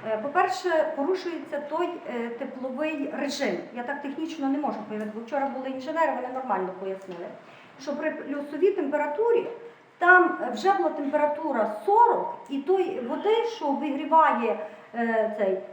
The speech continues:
е, що там при тому, е, якщо ще не, якщо ще плюсова температура дванадцять тонн, а там було цілих двадцять.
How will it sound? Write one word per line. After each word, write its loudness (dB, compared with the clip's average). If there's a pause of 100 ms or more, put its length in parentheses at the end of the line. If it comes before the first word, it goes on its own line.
(220)
е, -4
що -6
там 4
при -6
тому, 0 (180)
е, -4 (140)
якщо -4
ще -4
не, 0 (100)
якщо -2
ще -8
плюсова -6
температура -4
дванадцять 4
тонн, -4 (220)
а -8
там 4
було 2
цілих -6
двадцять. -2